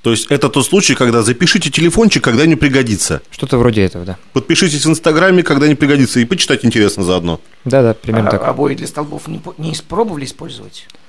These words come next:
Speaker 2: Что не?
Speaker 3: Обои для столбов. Ну, тут вот, отрывать номер телефона.
Speaker 2: Нет. Ну,
Speaker 3: <laughs>
Speaker 2: изначально я думал об этом, что расклеивать объявления, но потом понял, что смысла нету. Если честно, заказов настолько много, что вот у меня ежедневник, ну, просто каждый день он исписан.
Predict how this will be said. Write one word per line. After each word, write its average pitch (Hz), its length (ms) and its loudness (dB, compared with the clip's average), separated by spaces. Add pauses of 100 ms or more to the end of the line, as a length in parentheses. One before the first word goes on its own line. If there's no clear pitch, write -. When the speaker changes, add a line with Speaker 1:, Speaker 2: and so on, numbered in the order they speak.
(160)
Speaker 2:
Что - 180 0
не? 151 100 6
Speaker 3:
Обои 139 360 2
для 120 100 -6
столбов. - 420 -12 (380)
Ну, 220 140 -4
тут - 240 -16
вот, - 120 -20 (220)
отрывать - 500 -12 (160)
номер 110 220 -14
телефона. 110 460 -18 (520)
Speaker 2:
Нет. 135 380 2 (220)
Ну, 180 240 2 (120)
Speaker 3:
<laughs> - 120 -20
Speaker 2:
изначально 170 420 2
я 156 80 4
думал 175 240 4
об 123 60 2
этом, 120 180 0
что 110 260 -4
расклеивать 165 440 2
объявления, 117 560 2
но 110 180 -2
потом 110 320 -2
понял, 101 220 -2
что 92 300 -12
смысла 107 340 -8
нету. 101 260 -6 (380)
Если 131 180 0
честно, 147 300 2
заказов 127 420 0
настолько 127 320 0
много, 139 240 2
что 107 220 -2
вот 104 160 -2
у - 20 2
меня 110 120 6
ежедневник, 110 440 2 (540)
ну, 117 80 -4
просто 113 260 -2
каждый 104 240 -2
день 117 160 4
он 101 120 4
исписан. 95 440 -6